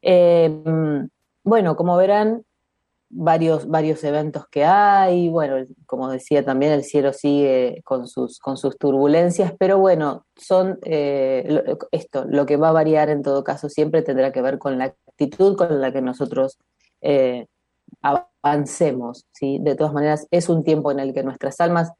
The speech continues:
han elegido estar encarnadas en este espacio-tiempo, eh, para atravesar todas estas situaciones.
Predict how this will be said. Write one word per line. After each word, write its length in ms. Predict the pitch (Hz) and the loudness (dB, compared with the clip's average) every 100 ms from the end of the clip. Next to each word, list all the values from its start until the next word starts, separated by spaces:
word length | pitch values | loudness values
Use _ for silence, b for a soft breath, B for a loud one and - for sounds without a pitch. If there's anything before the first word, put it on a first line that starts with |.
| _ - | _ -2
han 120 | 220 | 2
elegido 340 | 190 170 170 | 2 2 0
estar 240 | 160 165 156 | 2 0 0
encarnadas 580 | 147 143 156 156 156 - | 0 -2 0 0 -2 -6
en 120 | 147 | -8
este 220 | 147 - | -6 -8
espacio-tiempo, 1000 | 143 156 156 135 131 185 190 196 196 196 _ _ - | -6 -6 -2 -2 2 2 2 0 -2 -4 _ _ -2
eh, 540 | 151 135 131 123 123 _ _ _ _ _ _ _ | 0 2 2 0 -6 _ _ _ _ _ _ _
para 200 | 151 156 | 0 0
atravesar 760 | 151 151 147 147 185 175 190 - _ | 0 0 0 0 2 2 0 -8 _
todas 300 | 220 226 185 | 2 2 0
estas 260 | 175 170 | -4 -6
situaciones. 680 | - 135 131 131 - - - | -10 -6 -6 -6 -10 -10 -12